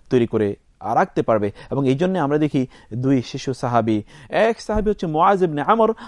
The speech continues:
আরেকজন হচ্ছে মুআজ ইবনে আফরা। এই দুই মুআজ রাদিয়াল্লাহু তাআলা আনহুমা, তারা কিভাবে বদরের ময়দানে অংশগ্রহণ করলেন এবং তারা তৎকালীন ফেরাউন, ফেরাউন হাদিহিল উম্মাহ, আবু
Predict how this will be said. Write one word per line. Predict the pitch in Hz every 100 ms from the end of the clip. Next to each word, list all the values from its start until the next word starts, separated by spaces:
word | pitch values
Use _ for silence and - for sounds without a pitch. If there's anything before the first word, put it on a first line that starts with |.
| -
আরেকজন | 117 131
হচ্ছে | 131 120
মুআজ | 110 117 120
ইবনে | 110
আফরা। | 110 170 - 165 120 - 147
এই | 147 165
দুই | 208
মুআজ | 165 143 185 254 190 - - 135
রাদিয়াল্লাহু | 147 147 131 131 147 135
তাআলা | 127 123 120
আনহুমা, | 156 185 165 143 117 - - -
তারা | 165
কিভাবে | 185 185 185
বদরের | 147 196 254 254
ময়দানে | 226 214 202
অংশগ্রহণ | 175 - 170 160
করলেন | 147 143 135 131 127 - -
এবং | 131 160 170 151
তারা | 180 180
তৎকালীন | 190 - 233 254 202
ফেরাউন, | 180 175 170 147 120
ফেরাউন | 117 147 135 160 196 160
হাদিহিল | 156 151 127 123 123
উম্মাহ, | 190 170 117 - - - -
আবু | 139 156 214 170